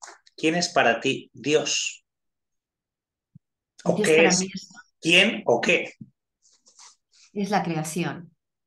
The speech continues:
Speaker 2: es el todo. Dios no es un señor que está en un trono
Speaker 1: Con barba y
Speaker 2: es-,
Speaker 1: una
Speaker 2: con barba y, no. Dios es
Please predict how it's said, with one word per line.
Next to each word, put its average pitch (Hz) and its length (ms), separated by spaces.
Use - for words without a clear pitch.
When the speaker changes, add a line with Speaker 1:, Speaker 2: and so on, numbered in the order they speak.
Speaker 2:
es 220 380
el 170 200
todo. 160 440
Dios 190 340
no 190 100
es 180 140
un 175 100
señor 175 380
que 185 60
está 175 180
en 175 100
un 170 100
trono 170 800
Speaker 1:
Con 113 160
barba 120 420
y 117 60
Speaker 2:
es-, 113 40
Speaker 1:
una 110 400
Speaker 2:
con 180 180
barba 175 840
y, 175 260
no. 160 380
Dios 202 680
es 226 520